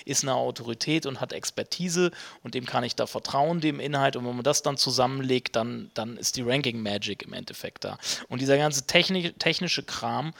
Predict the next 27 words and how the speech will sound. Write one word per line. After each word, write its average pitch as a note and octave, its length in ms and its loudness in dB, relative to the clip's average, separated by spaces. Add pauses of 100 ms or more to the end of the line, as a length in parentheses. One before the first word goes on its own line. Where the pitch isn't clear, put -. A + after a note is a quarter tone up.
(300)
der B2+ 120 6
sorgt C#3 280 2
in C3+ 80 -2
erster C3+ 320 0
Linie C#3+ 220 -2
erstmal C3+ 260 0
nur D3 120 0
dafür, C#3 340 0
dass C3 200 0
du, B2 380 -4 (460)
dass - 180 0
der B2 220 2
Inhalt B2+ 420 2 (180)
gecrawlt D#3+ 640 6
und - 160 -10
indexiert B2+ 600 0
werden F#3+ 240 2
kann, G#3+ 380 0 (400)
also A#2 220 2
gefunden F#3 560 2
und C#3+ 200 -6
in B2 140 -4
den A2+ 160 -2
Google-Index E3+ 580 0
aufgenommen D#3+ 540 -4
werden D3+ 280 0
kann D#3 180 2